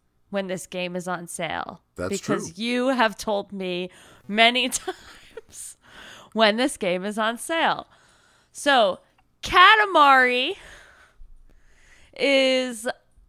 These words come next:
Speaker 1: seven forty-nine. It is seventy percent off. It matches its previous low. And it's usually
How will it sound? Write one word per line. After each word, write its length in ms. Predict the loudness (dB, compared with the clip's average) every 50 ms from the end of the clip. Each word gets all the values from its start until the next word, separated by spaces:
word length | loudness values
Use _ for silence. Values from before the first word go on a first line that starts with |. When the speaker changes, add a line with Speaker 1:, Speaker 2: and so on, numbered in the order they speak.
| _ _ _ _ _ _ _ _ _ _ _
Speaker 1:
seven 600 | -20 -18 -16 -14 -10 -4 0 0 0 0 -2 -4 -6
forty-nine. 840 | -4 -4 -4 -4 -4 -6 -6 -6 -8 -8 -8 -10 -10 -12 -14 -18 _ _ _ _ _ _ _
It 160 | -10 -8 -6 -6
is 200 | -6 -6 -8 -10
seventy 440 | -12 -8 -8 -8 -6 -8 -8 -10 -10
percent 420 | -10 -10 -12 -12 -10 -10 -10 -10
off. 520 | -10 -10 -12 -12 -14 -18 _ _ _ _ _ _ _ _ _ _
It 200 | -8 -8 -8 -4
matches 480 | 0 2 2 2 0 -2 -8 -10 -8
its 220 | -10 -12 -12 -14 -20 -20 _
previous 760 | -18 -14 -10 -8 -6 -6 -4 -4 -4 -4 -4 -4 -6 -8 -12 -12
low. 520 | -10 -6 -6 -6 -6 -6 -10 -14 -16 -20 _ _ _ _ _ _ _ _ _ _ _ _ _ _ _ _ _ _ _ _ _ _ _ _ _ _ _ _ _ _ _ _ _ _ _ _ _
And 520 | -4 -2 -2 0 0 0 -2 -2 -4 -6 -8 -8
it's 260 | -8 -8 -10 -10 -12 -12
usually 720 | -8 -8 -8 -8 -8 -8 -8 -8 -8 -6 -8 -8 -10 -12